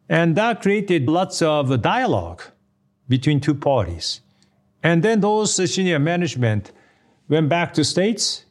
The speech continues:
and they talked about what they learned and they felt through the experiences with the Suntory in Japan. And, uh, they became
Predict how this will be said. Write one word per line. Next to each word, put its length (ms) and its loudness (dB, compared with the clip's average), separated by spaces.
and 220 2
they 220 2
talked 460 0
about 340 0
what 280 0
they 160 2
learned 440 0
and 120 0
they 160 0
felt 480 -4
through 200 2
the 120 0
experiences 760 0
with 140 -2
the 80 -2
Suntory 640 -2
in 100 2
Japan. 360 0
And, 260 2
uh, 120 2
they 200 0
became 580 0